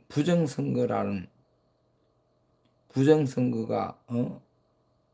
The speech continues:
저질러져서 가짜 국회가 만들어지고 가짜 국회의원이 탄생한 저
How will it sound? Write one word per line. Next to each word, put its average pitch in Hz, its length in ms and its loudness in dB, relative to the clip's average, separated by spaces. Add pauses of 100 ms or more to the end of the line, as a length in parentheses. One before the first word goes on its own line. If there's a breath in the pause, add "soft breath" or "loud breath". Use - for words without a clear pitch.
(240)
저질러져서 107 1080 0 (1000)
가짜 120 500 2
국회가 113 560 2
만들어지고 92 800 -2
가짜 - 680 -6
국회의원이 110 880 2 (320)
탄생한 101 600 -2 (960)
저 - 480 8